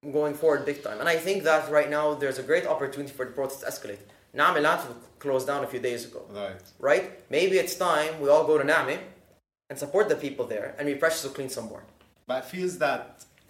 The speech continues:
Speaker 2: uh, every time, every round of, uh, confrontation with the, with the regime, with the
Speaker 1: Yeah.
Speaker 2: corrupted regime, we de-escalate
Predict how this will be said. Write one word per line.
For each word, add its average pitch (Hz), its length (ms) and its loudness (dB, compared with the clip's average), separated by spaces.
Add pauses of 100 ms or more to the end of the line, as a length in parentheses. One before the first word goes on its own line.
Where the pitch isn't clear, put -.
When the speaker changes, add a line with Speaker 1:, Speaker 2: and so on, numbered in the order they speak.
(120)
Speaker 2:
uh, 101 380 -8 (160)
every 127 220 -8
time, 151 480 -4
every 143 240 -10
round 135 320 -6
of, 110 120 -12 (180)
uh, 101 260 -6
confrontation 120 720 -10
with 117 140 -12
the, 101 360 -10
with 113 160 -18
the 95 320 -12
regime, 120 360 -10
with 110 100 -12
the 104 60 -6
Speaker 1:
Yeah. 95 120 -12
Speaker 2:
corrupted 113 360 -8
regime, 113 500 -14 (480)
we 117 160 -10
de-escalate 120 960 -6